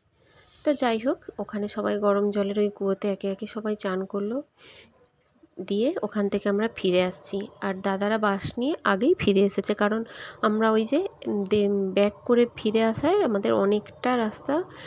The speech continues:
দেরি হয়েছে আসতে, সেই কারণে রান্না ওখানে শুরু হয়ে গেছে। আমরা সবাই স্নান করে ফিরে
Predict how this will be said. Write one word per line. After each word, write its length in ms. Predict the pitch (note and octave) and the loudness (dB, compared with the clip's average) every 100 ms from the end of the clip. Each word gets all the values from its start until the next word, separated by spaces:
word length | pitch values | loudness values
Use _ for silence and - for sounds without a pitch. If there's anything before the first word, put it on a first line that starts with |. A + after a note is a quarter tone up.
| - - - - | -20 -20 -14 -2
দেরি 340 | F#3+ G3+ G#3+ | 2 2 2
হয়েছে 320 | G3 F3+ E3+ G3 | 2 2 2 -2
আসতে, 380 | F3+ - - G3+ - | -4 -6 -10 -10 -8
সেই 200 | G#3+ G#3 | -4 -4
কারণে 320 | A3 A#3 C4+ | -2 0 2
রান্না 320 | C#4 G3+ G3 F#3+ | 4 4 6 4
ওখানে 240 | F#3+ A3 | 4 0
শুরু 260 | A#3 - C4 | 0 2 4
হয়ে 200 | A3 F3 | 4 4
গেছে। 240 | F3 E3+ G3+ G3+ _ _ _ _ _ _ _ _ - _ _ - _ - | 2 -2 -6 -12 _ _ _ _ _ _ _ _ -20 _ _ -20 _ -2
আমরা 260 | C4 C#4 | 2 2
সবাই 280 | C#4+ C#4+ C#4+ | 4 6 6
স্নান 300 | D#4 C4 B3 B3+ | 4 4 4 4
করে 220 | C4+ F4 A4+ - | 4 2 0 -2
ফিরে 280 | A#3+ A#3+ | 0 2